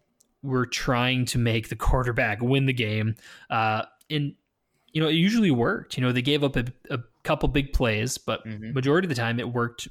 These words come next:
Speaker 1: focusing on the quarterback, trying to shut them down. Um, but Kenny Golladay, you know, he broke free quite a bit. He is a
Speaker 2: Yeah.
Speaker 1: very talented receiver, um, and a lot of those were very big plays. So I think the touchdown receptions,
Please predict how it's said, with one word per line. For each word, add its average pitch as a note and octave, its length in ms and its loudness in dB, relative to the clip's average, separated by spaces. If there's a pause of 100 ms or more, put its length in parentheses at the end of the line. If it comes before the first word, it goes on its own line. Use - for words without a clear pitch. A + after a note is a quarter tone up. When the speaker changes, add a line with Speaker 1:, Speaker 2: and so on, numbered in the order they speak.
Speaker 1:
focusing A#2 480 -4
on A2+ 60 0
the A2+ 60 -2
quarterback, G#2+ 540 -4
trying A2 260 -4
to - 100 -18
shut - 260 -8
them A2+ 100 -2
down. A2 320 -6 (560)
Um, A#2+ 160 0
but D3 140 0
Kenny G3 180 2
Golladay, C#3+ 580 2
you C#3 140 -2
know, D3+ 60 4
he D3 120 2
broke F#3 300 2
free A3+ 340 0
quite - 280 2
a D3 40 0
bit. F3 360 -4
He C3+ 160 0
is C#3 100 0
a D3 60 2
Speaker 2:
Yeah. B2+ 100 0
Speaker 1:
very A#2 280 0
talented A#2 500 -8
receiver, A#2 540 -6 (280)
um, B2+ 400 -2
and C#3 160 -2
a C3 60 0
lot B2 260 2
of B2+ 80 2
those A#2+ 280 2
were G#2 200 0
very G#2+ 500 0
big G2+ 280 -8
plays. - 500 -10
So - 180 -2
I E3 140 0
think F#3+ 220 -2
the C3+ 500 2
touchdown C3 500 -4
receptions, C#3+ 840 -4